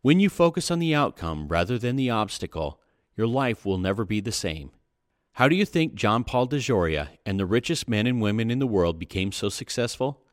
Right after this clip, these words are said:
By having a clear vision of where they wanted to go and then taking action towards it. Most of us want more out of life, but we aren't specific enough with our intentions, so we don't know how to get there.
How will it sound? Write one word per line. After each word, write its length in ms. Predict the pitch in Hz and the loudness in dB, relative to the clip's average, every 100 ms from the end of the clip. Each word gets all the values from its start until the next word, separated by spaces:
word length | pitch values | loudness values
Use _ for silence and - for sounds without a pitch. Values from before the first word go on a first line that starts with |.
| _ _ _ _ _ | _ _ _ _ _
By 100 | 104 | -4
having 260 | 110 135 131 | 2 2 2
a 40 | |
clear 300 | - - 170 | -4 2 2
vision 420 | 170 113 85 104 - | 4 2 2 -2 -4
of 140 | 95 92 | -6 -2
where 220 | 90 98 | 2 2
they 100 | 123 | 2
wanted 300 | 127 135 143 | 0 -2 -2
to 100 | 185 | -2
go 400 | 127 85 85 - - | 2 2 2 -2 -6
and 120 | 98 | -2
then 120 | 127 | 0
taking 380 | - 170 170 151 | -2 -6 -2 0
action 380 | 139 151 - 110 | 0 -2 -4 -6
towards 340 | - 123 101 | 0 2 2
it. 220 | 82 - _ _ _ _ _ _ _ - | -2 -8 _ _ _ _ _ _ _ 0
Most 300 | 170 214 - | 4 4 2
of 80 | 170 | -4
us 180 | 160 - | -4 -2
want 220 | 123 101 | -4 0
more 180 | 98 95 | 0 2
out 140 | 95 | 0
of 120 | 92 | 0
life, 380 | 95 78 71 - _ _ _ | -2 -2 -4 -12 _ _ _
but 120 | - 117 | 0 2
we 180 | 135 | 4
aren't 160 | 143 127 | 2 0
specific 640 | - 147 - 202 196 - | -4 -4 0 0 0 -2
enough 320 | 82 80 85 | 0 0 -2
with 140 | 104 101 | -2 0
our 140 | 95 | -2
intentions, 760 | 98 113 - 151 139 71 69 - _ _ | -2 -4 -2 -4 -4 -10 -12 -18 _ _
so 200 | - - | -12 -2
we 120 | 127 131 | 0 4
don't 220 | 156 - | 2 2
know 100 | 143 | -2
how 180 | 117 139 | -2 -4
to 80 | |
get 260 | 120 139 139 | 0 0 0
there. 280 | 80 - | -4 -6